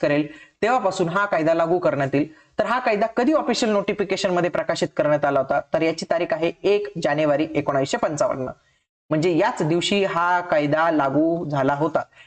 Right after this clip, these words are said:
याच्या आधी तो प्रकाशित झाला होता, पण तो लागू करण्यात आलेला नव्हता. लागू करण्याची तारीख एक जानेवारी एकोणावीसशे पंचावन्न आहे.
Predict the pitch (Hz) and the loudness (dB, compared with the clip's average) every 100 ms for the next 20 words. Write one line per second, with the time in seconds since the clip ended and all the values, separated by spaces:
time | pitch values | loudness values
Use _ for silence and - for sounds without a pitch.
0 | _ 151 151 220 202 220 233 220 208 220 | _ 0 0 0 0 0 -2 -2 -2 -2
1 | 269 180 226 269 185 - - _ _ _ | 0 2 2 2 0 -2 -8 _ _ _
2 | _ _ 180 165 247 185 143 254 233 180 | _ _ -4 -2 0 0 2 2 0 -2
3 | 180 170 165 170 170 175 147 156 240 196 | -2 0 0 0 0 0 2 2 0 0
4 | 170 165 165 170 135 131 131 - 208 214 | -2 -2 0 0 0 -2 -4 0 0 0
5 | - _ _ _ - 160 170 156 135 131 | -6 _ _ _ -2 0 2 2 2 0
6 | 135 135 143 - 139 135 127 127 170 135 | 0 0 0 -2 -2 0 0 0 -2 -4